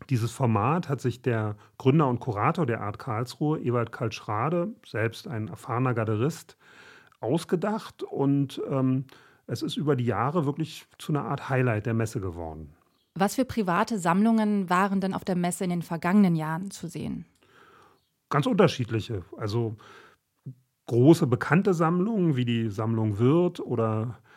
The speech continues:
Speaker 1: die Sammlung, ähm, von Frieda Burda, ähm, aber auch kleinere, die man, die man gar nicht so auf dem Schirm hat. Also ich erinnere mich noch gut vor zwei Jahren an die Sammlung der Hans-Peter-Haas-Stiftung. Hans-Peter Haas, der Name sagte mir vorher gar nichts,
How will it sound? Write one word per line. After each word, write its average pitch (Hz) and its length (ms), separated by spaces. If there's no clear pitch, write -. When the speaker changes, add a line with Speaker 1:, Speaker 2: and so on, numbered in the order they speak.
Speaker 1:
die 131 60
Sammlung, 117 560
ähm, 110 400
von 113 200
Frieda 113 260
Burda, 190 540
ähm, 131 300
aber 143 220
auch - 180
kleinere, 143 560
die 113 100
man, 123 460
die 123 80
man 127 120
gar 123 140
nicht 175 140
so 151 120
auf 143 100
dem 135 120
Schirm 165 480
hat. 92 260
Also 113 440
ich 120 120
erinnere 135 220
mich 139 200
noch 127 200
gut 190 260
vor 143 180
zwei 127 240
Jahren 147 500
an 127 180
die 120 340
Sammlung 135 480
der 127 200
Hans-Peter-Haas-Stiftung. 180 1500
Hans-Peter 127 520
Haas, 147 420
der 120 120
Name 123 240
sagte 123 260
mir 120 160
vorher 113 240
gar 110 300
nichts, - 440